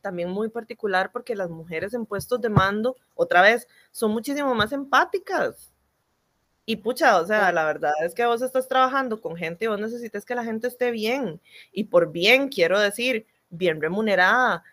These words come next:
Speaker 1: que se sientan escuchados. No, o sea, muchas empresas de desarrollo fallan muchísimo en cuestiones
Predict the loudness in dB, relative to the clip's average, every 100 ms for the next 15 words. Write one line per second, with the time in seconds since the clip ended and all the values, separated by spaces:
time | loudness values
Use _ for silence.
0 | _ -8 -6 -6 -6 -4 -2 -2 -4 -8
1 | 0 4 4 2 -2 -2 2 2 2 2
2 | 2 2 0 2 2 2 -4 -2 -4 -4
3 | -4 -2 0 0 0 -4 -4 -6 -2 2
4 | 2 2 -4 -6 -8 -8 -8 -6 -6 -6
5 | -6 -10 -6 -4 -2 -4 -8